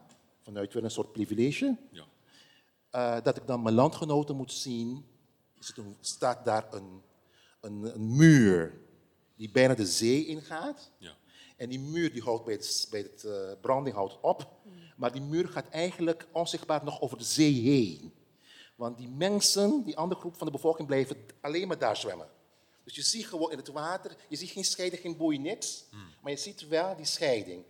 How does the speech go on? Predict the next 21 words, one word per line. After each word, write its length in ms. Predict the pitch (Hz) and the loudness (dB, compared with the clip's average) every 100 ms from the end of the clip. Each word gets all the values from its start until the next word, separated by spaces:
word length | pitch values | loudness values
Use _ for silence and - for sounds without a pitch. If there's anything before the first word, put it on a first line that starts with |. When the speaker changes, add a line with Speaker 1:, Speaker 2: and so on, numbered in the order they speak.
| - | -20
Speaker 2:
Ja. 120 | 92 - | -12 -6
Speaker 1:
En 100 | 135 | -4
er 80 | |
staat 300 | 143 - 147 | -4 0 0
er 60 | 147 | 0
niet 120 | 160 - | -4 -6
een 180 | 143 | -6
witte 220 | 127 180 160 | -4 -4 2
man, 180 | 156 | 2
staat 160 | 151 - | 2 -2
er 60 | 117 | -4
een 80 | |
zwarte 440 | 101 113 143 165 165 | -4 4 6 8 6
man 180 | 143 143 | 6 6
met 120 | 131 | 4
een 80 | 120 | 6
herdershond. 760 | 117 107 - 80 71 - - - _ _ _ _ _ _ _ _ _ _ | 6 6 4 2 0 -4 -6 -12 _ _ _ _ _ _ _ _ _ _
Aan 140 | - 104 | -4 -2
de 100 | 104 | -2
kant, 500 | 131 120 240 247 - - - - | 2 4 2 0 -6 -14 -20 -12
zodra 460 | - 127 123 151 | -6 -4 -2 -4